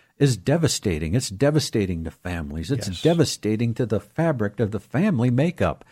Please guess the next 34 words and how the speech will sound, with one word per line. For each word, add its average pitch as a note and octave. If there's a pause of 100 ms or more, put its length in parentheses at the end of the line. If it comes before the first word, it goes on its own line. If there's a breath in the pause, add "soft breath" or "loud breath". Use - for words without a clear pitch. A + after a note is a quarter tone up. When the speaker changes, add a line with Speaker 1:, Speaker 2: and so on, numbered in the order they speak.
(260 soft breath)
Speaker 1:
It's, -
you C#3+
know, C3 (220 loud breath)
it's G#2+
devastating G#2
to G#2
the F#2
wife G2
or F#2+
the -
husband, -
the D#2+
kids. -
The -
kids B3+
are -
always G3+
the A#2
number A2+
one C3+
that F#2
are D#2+
hurt D#3
in D2+
this -
whole F#2+
thing. -
Speaker 2:
Absolutely. F#2+
And, B2
and B2
it A2+
continues A#2+
to G#2
just -